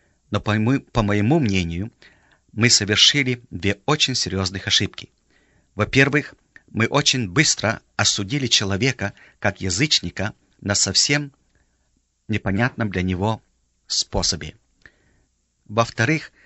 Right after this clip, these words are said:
мы исказили Евангелие Господа Иисуса Христа, потому что мы предложили, что быть по существу христианином означает не делать чего-то,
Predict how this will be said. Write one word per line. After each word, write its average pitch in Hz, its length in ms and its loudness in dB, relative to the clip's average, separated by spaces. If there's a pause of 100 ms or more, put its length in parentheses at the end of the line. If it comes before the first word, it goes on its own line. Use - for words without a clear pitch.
(240)
мы 123 200 2
исказили 117 640 2
Евангелие 101 880 0
Господа 101 540 0
Иисуса 104 320 0
Христа, 110 500 -2 (420)
потому 104 340 0
что - 200 -2
мы 117 120 0
предложили, 113 680 -2 (360)
что - 280 -4
быть 123 260 -2
по - 80 -6
существу - 540 -2
христианином 104 760 -2
означает 101 720 -2
не 110 140 -2
делать 120 300 -2
чего-то, 113 500 -6